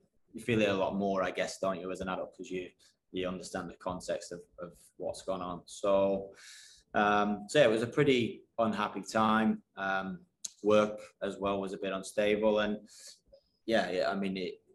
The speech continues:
now looking back, it drove me to, to probably a place where if I was to have ever gone and seen a doctor, which never happened, I'd have probably been diagnosed with some form of depression, to be honest, at that point, because, you know, you just would. <laughs> You,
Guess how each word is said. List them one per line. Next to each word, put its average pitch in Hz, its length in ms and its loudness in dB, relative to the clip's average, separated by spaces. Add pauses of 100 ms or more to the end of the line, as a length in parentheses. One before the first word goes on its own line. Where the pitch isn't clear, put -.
(100)
now 107 220 4
looking 101 360 -2
back, 98 260 -2
it 95 140 -6
drove 101 260 0
me 98 100 -6
to, 95 500 -4 (200)
to 92 260 -4 (160)
probably 92 420 0
a 90 60 -4
place 92 460 -2
where 98 420 0 (720)
if 120 180 0
I 110 40 6
was 101 280 2
to 110 80 0
have 101 160 0
ever 98 200 -2
gone 98 200 -4
and 92 100 -6
seen 107 260 -2
a 87 40 -8
doctor, 92 380 -2
which 101 200 -2
never 92 200 -4
happened, 101 480 -8
I'd 117 100 0
have 117 100 -8
probably 165 340 0
been 95 260 -8
diagnosed 92 480 -10
with 90 120 -12 (160)
some 98 240 -4
form 95 360 0
of 92 180 -2
depression, 139 520 2
to 92 140 -10
be 92 100 -6
honest, - 280 -8
at - 100 -8
that 82 180 -8
point, 87 260 -8 (100)
because, - 640 -8 (640)
you - 60 -16
know, 87 80 -10
you 90 80 -8
just 95 180 -14
would. 139 220 6 (100)
<laughs> - 100 -12
You, 135 220 6